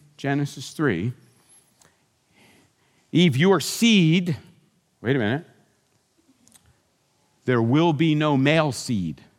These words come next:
for the one who defeats this enemy." Huh. That's the, the good advice will help you diagnose the problem.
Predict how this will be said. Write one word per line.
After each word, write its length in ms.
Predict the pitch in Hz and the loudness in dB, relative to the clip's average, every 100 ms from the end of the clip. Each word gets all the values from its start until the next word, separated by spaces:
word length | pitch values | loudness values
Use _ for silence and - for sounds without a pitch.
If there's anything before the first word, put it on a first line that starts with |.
| _ - - _ _ _ _ _ _ - _ _ _ | _ -20 -20 _ _ _ _ _ _ -20 _ _ _
for 140 | 113 | -4
the 120 | 107 110 | -2 0
one 240 | 117 107 | -2 0
who 120 | 117 | -2
defeats 720 | 98 92 - 107 90 - - - _ _ _ _ _ _ _ _ _ _ - | -4 -8 -6 -6 -6 -14 -20 -20 _ _ _ _ _ _ _ _ _ _ -8
this 200 | 113 95 | -8 -6
enemy." 400 | 76 64 - _ _ _ _ _ _ _ _ _ _ _ _ _ - | -14 -18 -20 _ _ _ _ _ _ _ _ _ _ _ _ _ -8
Huh. 140 | 214 - _ _ _ _ _ _ _ _ _ _ _ | -8 -8 _ _ _ _ _ _ _ _ _ _ _
That's 240 | 120 113 - | -2 -2 -4
the, 160 | 127 - | -8 -2
the 80 | 156 | -2
good 220 | 151 294 | 2 0
advice 520 | 277 156 220 233 - 180 | 0 2 0 0 -6 -6
will 140 | 139 | -2
help 260 | 156 170 170 | 0 -2 -6
you 140 | 165 | -2
diagnose 540 | 151 156 147 151 143 | 0 0 -2 -4 -8
the 80 | - | -8
problem. 480 | 107 131 135 139 | -2 2 2 -2